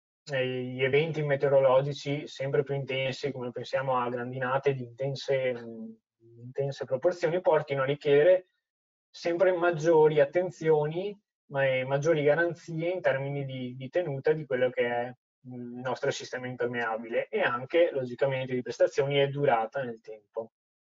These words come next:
Siano essi progettati con membrane bituminose o anche con manti sintetici.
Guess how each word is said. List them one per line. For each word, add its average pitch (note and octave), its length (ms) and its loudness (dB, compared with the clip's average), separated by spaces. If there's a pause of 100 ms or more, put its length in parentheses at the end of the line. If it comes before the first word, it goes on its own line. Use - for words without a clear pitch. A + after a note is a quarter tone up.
(880)
Siano F3+ 540 2
essi C3+ 580 2
progettati C#3 800 0
con D#3 380 2
membrane C3 600 2
bituminose C3 680 -4
o D3+ 120 -4
anche A#2+ 480 -10
con A#2+ 380 -10
manti A#2 480 -14
sintetici. A2+ 840 -12